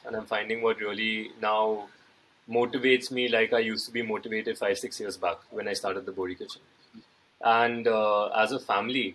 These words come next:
uh, so it's, it's, uh, I mean, we got married and, and then the pandemic happened. Uh, so it's, it's, it's been, uh,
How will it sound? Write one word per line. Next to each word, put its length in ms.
uh, 520
so 200
it's, 300
it's, 340
uh, 340
I 80
mean, 420
we 140
got 220
married 500
and, 220
and 120
then 140
the 80
pandemic 500
happened. 320
Uh, 640
so 160
it's, 140
it's, 180
it's 160
been, 440
uh, 180